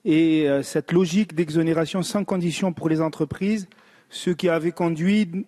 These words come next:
à une perte de recettes de six virgule trois milliards d'euros pour, euh, le, les comptes, euh, sociaux. Même si ces pertes de recettes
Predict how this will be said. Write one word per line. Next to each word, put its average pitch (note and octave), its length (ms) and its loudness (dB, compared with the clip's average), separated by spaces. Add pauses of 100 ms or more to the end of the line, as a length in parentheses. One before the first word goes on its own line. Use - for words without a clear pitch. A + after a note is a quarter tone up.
à D3+ 120 0
une D#3 200 2
perte G3 320 -2
de D#3 160 2
recettes D#3+ 520 -2
de D3 100 0
six - 400 -2
virgule D#3+ 340 -4
trois F#3 260 0
milliards E3+ 440 -2
d'euros D#3 280 -4 (600)
pour, D3+ 260 0
euh, C#3+ 220 4
le, E3 880 -2
les D3+ 120 -6
comptes, F#3 380 -2
euh, D3 300 0
sociaux. C#3 580 -2 (1160)
Même F#3 380 0
si G3 480 -6 (300)
ces D3+ 300 -2
pertes D#3+ 260 -4
de D#3+ 60 -2
recettes D#3+ 600 -2